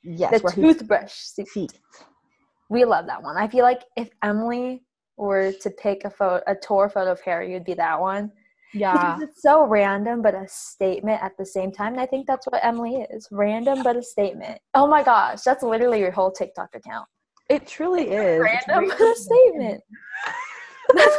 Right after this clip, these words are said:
Speaker 2: what it is. Um, but yeah, that, that's how our s-, the earrings came into play.
Speaker 1: Mm-hmm.
Speaker 2: Um, and then I knew that I wanted to make,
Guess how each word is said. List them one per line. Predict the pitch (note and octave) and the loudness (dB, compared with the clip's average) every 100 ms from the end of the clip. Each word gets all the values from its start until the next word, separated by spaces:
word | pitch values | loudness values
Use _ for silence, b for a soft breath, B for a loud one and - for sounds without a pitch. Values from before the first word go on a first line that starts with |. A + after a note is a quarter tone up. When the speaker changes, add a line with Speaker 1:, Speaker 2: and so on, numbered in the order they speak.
| D5 | 0
Speaker 2:
what | D5 | 2
it | F4+ E4 | 2 2
is. | E4+ G4 B3+ A3+ - - B B B B B - | -2 -2 -2 -4 -12 -20 B B B B B 2
Um, | D#4 D4+ D4 C#4+ - - | 4 6 4 -4 -16 -4
but | D4+ E4 | -2 0
yeah, | F4 F4+ G3 | 2 4 6
that, | G3+ - - | 4 2 -2
that's | C4 | -4
how | D#4+ D#4+ | 0 2
our | D4+ | 2
s-, | C4+ - - - | 2 -4 -18 -8
the | A3 G3+ | -8 -4
earrings | C#4+ G4 A#3 - | -6 -6 -10 -10
came | G3 | -12
into | - G#3 | -12 -20
play. | - - - - B3+ | -14 -10 -10 -10 -10
Speaker 1:
Mm-hmm. | G#3 F#3+ F3+ F3 _ - A3+ | -10 -10 -14 -18 _ -4 0
Speaker 2:
Um, | G#3+ F#3 - | 0 0 -4
and | B3+ A#3+ | -4 0
then | B3 A#3+ A3+ | 0 0 -4
I | A#3 A#3 | -6 -6
knew | A#3 B3 C4 C#4 D4 | -6 -6 -4 -4 -2
that | A3 - | -2 0
I | G3+ | -2
wanted | G3 F#3+ F3+ F3+ F3+ F3+ - | -4 -4 -4 -4 -8 -10 -10
to | |
make, | G#3 F#3+ F#3 - - | -10 -8 -12 -14 -20